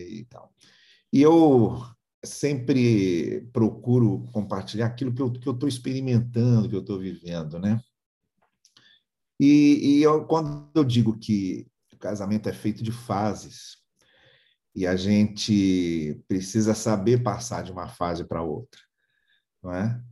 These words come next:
É uma transição de uma fase pra outra. A fase dos filhos é uma fase bem diferente da fase sem filhos. A fase dos filhos pequenos é uma fase bem diferente dos filhos juniores.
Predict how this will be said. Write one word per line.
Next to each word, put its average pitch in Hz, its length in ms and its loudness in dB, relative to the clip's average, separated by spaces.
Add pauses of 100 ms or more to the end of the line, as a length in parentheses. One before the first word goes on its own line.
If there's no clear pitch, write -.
(320)
É 95 220 -2
uma 104 200 2
transição 113 720 4
de 95 80 0
uma 85 160 -8
fase 80 340 -12
pra 85 180 -12
outra. - 280 -16 (540)
A 127 140 2
fase 120 320 4
dos 113 220 2
filhos 139 360 0
é 104 80 4
uma 95 480 -2 (300)
fase 101 420 -2
bem 104 220 2
diferente 92 520 -6
da 90 140 -4
fase 87 340 -6
sem 80 220 -8
filhos. 120 560 2 (500)
A 123 140 2
fase 120 420 4
dos 110 280 0
filhos 110 320 2
pequenos 90 760 -6
é 104 220 4
uma 95 240 0
fase 87 340 -4
bem 101 180 0
diferente 87 540 -6 (300)
dos 92 280 -2
filhos 95 280 0
juniores. 104 720 4